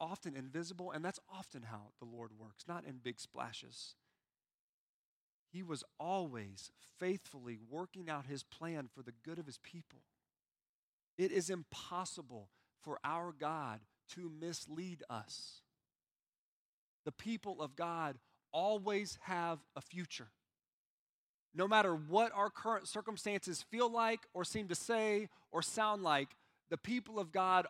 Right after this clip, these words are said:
always have a future. Because no set of circumstances can thwart the plans of God. No situation can cancel the promises of God. And this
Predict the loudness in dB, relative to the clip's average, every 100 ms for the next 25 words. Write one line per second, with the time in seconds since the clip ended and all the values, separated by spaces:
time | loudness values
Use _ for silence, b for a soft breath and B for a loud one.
0 | 0 2 4 2 -2 0 4 4 4 B
1 | B -6 -2 -2 -2 -4 -8 -14 _ _
2 | _ _ _ _ _ _ _ 2 2 4
3 | 6 8 6 4 4 4 4 0 0 -2
4 | 0 2 0 0 b b b -2 -2 -4
5 | -4 4 6 6 4 -2 -2 0 0 0
6 | -2 -2 0 0 -2 -10 _ _ _ _
7 | _ _ _ _ _ _ -2 4 4 4
8 | 0 0 2 4 4 2 -2 -4 b b
9 | -4 -4 -4 0 -2 -2 -2 -4 -2 -4
10 | 4 4 4 0 0 -2 0 2 2 -2
11 | -6 -20 _ _ _ _ _ _ _ _
12 | _ _ _ _ _ _ _ _ _ _
13 | _ _ _ _ _ _ _ -12 -6 -6